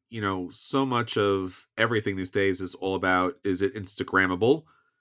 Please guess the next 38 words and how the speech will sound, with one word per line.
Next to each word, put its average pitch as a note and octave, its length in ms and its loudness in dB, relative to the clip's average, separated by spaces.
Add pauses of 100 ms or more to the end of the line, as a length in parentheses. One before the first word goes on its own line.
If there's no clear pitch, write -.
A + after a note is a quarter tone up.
(320)
You G#2+ 100 -2
know, F#2+ 140 2
can G#2+ 160 0
I F#2+ 80 4
do G2 300 0
something F#2+ 580 -2
fun F#2+ 260 0
and F#2 100 0
interesting? F#2 540 -2
And F#2 120 0
I F#2+ 100 2
think A#2 220 -4
people C3+ 240 2
have B2 60 4
been A#2+ 120 0
doing A2 220 0
that G#2 160 4
for G2+ 260 6
the F#2+ 100 0
last G2 280 4
couple G#2+ 280 0
of F2+ 60 4
years. G2+ 260 6
I G2 60 -2
know F#2+ 120 0
museums F#2+ 520 -2
have G2+ 120 -2
finally G2+ 300 2
caught G2 300 0
on G2+ 220 2
to A#2+ 120 -2
that. C3 260 0 (600)
So A2 640 6 (140)
it B2+ 100 8
was C3+ 200 8
really D3+ 220 6
nice A2+ 520 2
that G2+ 420 4